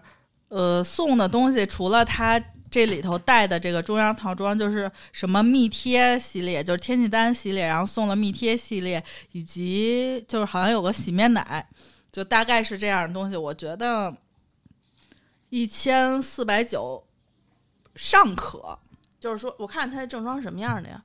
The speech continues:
Speaker 1: 正装就是两个水乳加霜。嗯。
Speaker 2: 两个水，两个水乳加一个
Speaker 1: 不是，是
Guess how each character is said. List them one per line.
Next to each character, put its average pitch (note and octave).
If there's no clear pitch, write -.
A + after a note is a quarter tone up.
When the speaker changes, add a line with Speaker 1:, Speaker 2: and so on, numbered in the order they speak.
Speaker 1:
正 C#4
装 D4+
就 D#4+
是 G#3
两 E3+
个 E3
水 F#3+
乳 D#3+
加 F#3+
霜。 A3+
嗯。 F3
Speaker 2:
两 D#3+
个 A3+
水， F#3+
两 E3+
个 A3
水 G3
乳 G3+
加 A3
一 G3+
个 F#3
Speaker 1:
不 F#3
是， F3+
是 F3+